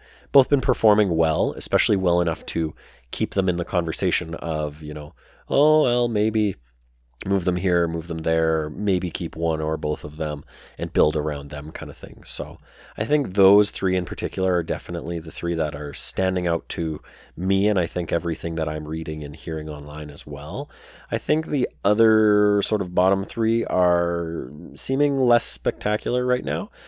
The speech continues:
Not that, not that, again, you can really hold that against them because of all the caveats and all the, you know,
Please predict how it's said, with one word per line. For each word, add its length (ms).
Not 360
that, 280
not 360
that, 120
again, 320
you 120
can 160
really 240
hold 280
that 140
against 300
them 140
because 420
of 100
all 160
the 140
caveats 560
and 120
all 160
the, 260
you 140
know, 280